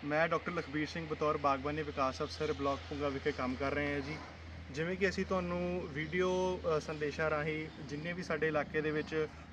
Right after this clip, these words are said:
ਅਗਾਂਹ ਵਧੂ ਕਿਸਾਨ ਕੰਮ ਕਰਦੇ ਨੇ, ਉਹਨਾਂ ਬਾਰੇ ਜਿਹੜੀ ਹੈਗੀ ਆ ਅਹਿਮ ਜਾਣਕਾਰੀ ਤੁਹਾਡੇ ਨਾਲ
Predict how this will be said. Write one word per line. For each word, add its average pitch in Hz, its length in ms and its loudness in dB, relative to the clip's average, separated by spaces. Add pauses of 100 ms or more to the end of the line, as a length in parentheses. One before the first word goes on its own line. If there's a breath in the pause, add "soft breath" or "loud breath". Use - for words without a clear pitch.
ਅਗਾਂਹ 156 220 6
ਵਧੂ 175 160 -2
ਕਿਸਾਨ 151 340 -2
ਕੰਮ 143 280 0
ਕਰਦੇ 143 340 2
ਨੇ, 147 240 -2
ਉਹਨਾਂ 165 200 0
ਬਾਰੇ 156 220 4
ਜਿਹੜੀ 151 260 -2
ਹੈਗੀ 151 360 -2
ਆ 151 180 4
ਅਹਿਮ 156 220 0
ਜਾਣਕਾਰੀ 147 400 0
ਤੁਹਾਡੇ 147 220 2
ਨਾਲ 143 220 2